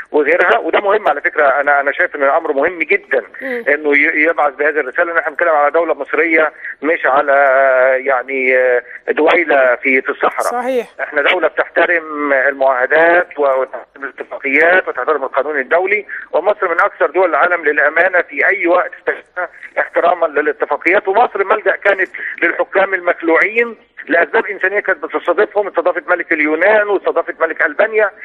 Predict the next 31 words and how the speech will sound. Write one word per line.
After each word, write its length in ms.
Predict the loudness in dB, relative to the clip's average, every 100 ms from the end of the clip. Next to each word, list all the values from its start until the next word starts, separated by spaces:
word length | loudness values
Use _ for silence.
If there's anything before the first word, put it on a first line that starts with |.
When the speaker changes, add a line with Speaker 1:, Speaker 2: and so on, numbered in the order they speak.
| -12 -6
Speaker 1:
واستضافت 420 | -4 0 0 0 0
شاه 200 | 0 2
إيران، 440 | 2 4 4 0 -8 -16 -10 0
لأنها 420 | 0 2 2 2
دولة 280 | 0 0 2
لها 200 | 2 0
تراث 440 | 0 2 2 2
وتاريخ 500 | 0 2 2 2 0 -2
في 320 | -2 0 0 0
احترام 580 | -2 2 4 2 2
الاتفاقيات 720 | -2 -4 -6 -2 2 2 2
والتعاقدات. 720 | -2 0 0 0 0 0 0 -2 -14 -16 -4
فبالتالي 400 | -4 0 2 2
رسالته 400 | 0 0 -2 -2
كانت 260 | -4 -2 2
واضحة 460 | 2 2 0 -2 -4 _ _ -2
وشورت 380 | 2 2 0
كانت 240 | -2 -2 -2
قصيرة 640 | -2 0 2 2 2 -2 -4 -16 _
و-، 80 | -2
و-، 320 | 0 2 0
و-، 280 | 0 2 0
وجملة 480 | 0 -2 0 0 0 2
وصلت 500 | 0 0 0 -2 -2
لمن 200 | -2 0
يهمه 360 | -2 0 0 0
الأمر. 440 | 2 0 -2 -14 -18 _ _ -12 -12 _ -4
عايز 220 | -4 -2
يقول: 320 | 0 2 2
"أنني 540 | 0 -2 0 0 0 2
لن 160 | 0